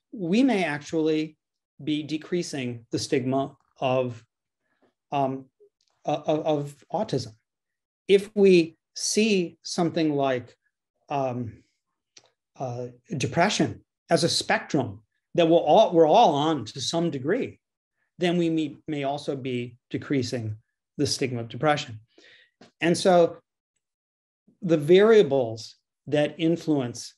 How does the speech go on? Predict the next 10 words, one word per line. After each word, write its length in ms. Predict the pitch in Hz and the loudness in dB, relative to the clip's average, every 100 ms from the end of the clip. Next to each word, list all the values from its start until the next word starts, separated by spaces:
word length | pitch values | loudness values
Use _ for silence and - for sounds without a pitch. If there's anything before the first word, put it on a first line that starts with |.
| _ _ - | _ _ -6
the 420 | 139 135 131 123 - _ _ 165 | 0 2 0 -2 -10 _ _ -6
rise 680 | 147 156 165 160 160 - | 0 4 6 6 4 0
or 140 | 143 131 | -6 -6
the 280 | 127 123 120 | -4 -6 -4
diminution 840 | 131 156 143 151 151 143 123 110 - _ _ | 2 4 4 4 2 -4 -8 -10 -18 _ _
of 120 | 151 127 | -4 -4
stigma 540 | - 143 131 113 104 _ _ _ _ - | 0 0 0 -2 -10 _ _ _ _ -4
are 580 | 156 151 147 147 143 - _ _ _ | 0 2 2 2 -2 -12 _ _ _
really 440 | 165 175 196 170 156 | -2 2 6 4 2
about 540 | 160 123 139 135 135 | -2 -2 0 -2 -4